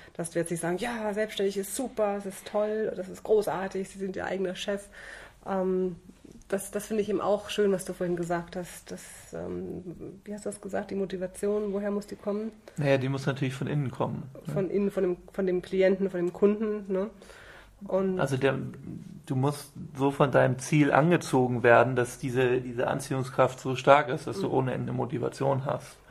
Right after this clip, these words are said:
Speaker 1: Genau.
Speaker 2: Und wenn das nicht da ist, dann hilft es auch nichts, wenn man dir von außen ein bisschen Motivation zufügt oder, äh, zuführt oder auch ganz viel zuführt,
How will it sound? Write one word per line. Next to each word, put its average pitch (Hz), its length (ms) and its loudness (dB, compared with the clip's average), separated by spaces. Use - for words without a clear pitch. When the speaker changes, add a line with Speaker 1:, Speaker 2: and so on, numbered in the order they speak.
Speaker 1:
Genau. 180 340 -4
Speaker 2:
Und 127 140 -4
wenn 139 100 0
das 131 180 -2
nicht 127 220 -2
da 131 200 4
ist, 139 260 -4
dann 131 240 -2
hilft 135 220 -2
es 131 120 -2
auch 123 160 -2
nichts, 135 200 -4
wenn 131 80 -2
man 131 120 0
dir 123 100 0
von 147 160 -2
außen 131 400 2
ein 135 200 -4
bisschen 131 320 -6
Motivation 123 580 0
zufügt 151 640 -4
oder, 127 380 0
äh, 123 80 -10
zuführt 127 500 0
oder 120 160 4
auch 117 140 0
ganz 120 180 -6
viel 151 220 -4
zuführt, 120 500 -6